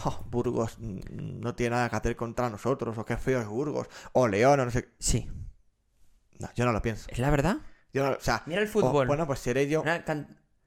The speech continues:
Speaker 1: Ah, bueno, pero, pero te quiero decir, hombre, es que el fútbol, juntas todos los clubes que forman Castilla y León menos Valladolid, y no, no se acercan al Real Valladolid como
Speaker 2: Pero ellos,
Speaker 1: institución.
Speaker 2: cuan-, cuando han estado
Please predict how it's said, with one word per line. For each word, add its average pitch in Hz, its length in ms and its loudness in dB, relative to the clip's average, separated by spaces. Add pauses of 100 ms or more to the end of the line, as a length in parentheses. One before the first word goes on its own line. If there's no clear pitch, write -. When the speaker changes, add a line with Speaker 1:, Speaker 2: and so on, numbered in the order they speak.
(140)
Speaker 1:
Ah, 143 140 4
bueno, 151 240 2
pero, 120 300 -4
pero 127 160 2
te 123 100 0
quiero 147 160 2
decir, 151 340 4
hombre, 127 380 0
es 120 100 0
que 131 100 -2
el 123 60 0
fútbol, 151 640 0 (340)
juntas 143 520 -4
todos 131 180 2
los 143 160 2
clubes 139 480 0
que - 160 -2
forman 147 360 2
Castilla 127 320 2
y - 20 2
León 143 160 2
menos 127 200 -2
Valladolid, 123 500 4 (420)
y 143 140 6
no, 170 220 10
no 139 220 2
se 185 100 0
acercan 175 380 4
al 139 80 4
Real 135 180 4
Valladolid 131 380 4
como 131 160 0
Speaker 2:
Pero 151 160 12
ellos, 170 220 8
Speaker 1:
institución. 165 280 -2
Speaker 2:
cuan-, 143 100 -10
cuando 147 260 -2
han 165 80 -2
estado 165 520 -4